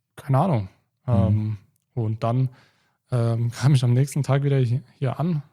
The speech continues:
Speaker 1: Ähm, <laughs> und der Kunde stand dann auch noch di-, auch direkt am nächsten Morgen vor der Tür und hat
Speaker 2: Ah.
Speaker 1: gesagt, „Äh, ja, so und so, wir machen das so und so.“ Er fährt mit dem Auto jetzt zum Folierer, die machen das und bringen es uns dann wieder. Hab ich gesagt, „Okay,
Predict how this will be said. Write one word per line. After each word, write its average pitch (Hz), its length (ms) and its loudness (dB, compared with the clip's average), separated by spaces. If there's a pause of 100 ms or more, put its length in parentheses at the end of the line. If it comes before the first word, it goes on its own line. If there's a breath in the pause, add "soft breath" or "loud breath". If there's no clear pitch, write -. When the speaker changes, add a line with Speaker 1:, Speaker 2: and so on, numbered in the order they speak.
(200)
Speaker 1:
Ähm, 127 420 2 (100)
<laughs> - 100 -20
und 127 120 8
der 147 260 6
Kunde 165 260 2
stand 143 240 0
dann 135 120 2
auch 143 220 2
noch 151 160 2
di-, 151 140 0
auch 156 240 0
direkt 160 280 -2
am 139 280 2
nächsten 143 260 -2
Morgen 156 260 2 (460)
vor - 160 0
der 151 120 2
Tür 185 160 0
und 151 40 4
hat 151 60 2
Speaker 2:
Ah. 156 40 -2
Speaker 1:
gesagt, 151 260 8 (640 soft breath)
„Äh, 170 280 -2 (100)
ja, 151 200 0
so 156 100 2
und 170 120 2
so, 190 280 2
wir 160 60 2
machen 160 240 0
das 156 120 0
so 160 100 0
und 160 120 2
so.“ 185 180 0
Er 147 200 0
fährt 175 320 0
mit 151 180 0
dem 147 120 0
Auto 156 240 0
jetzt 165 200 -2
zum 156 160 0
Folierer, 202 460 2 (320)
die 139 60 2
machen 160 280 2
das 196 160 0
und 151 200 2
bringen 156 200 4
es 156 100 2
uns 160 220 2
dann 139 220 2
wieder. 143 220 4
Hab 117 80 0
ich 123 60 2
gesagt, 123 200 0 (1300)
„Okay, 165 400 2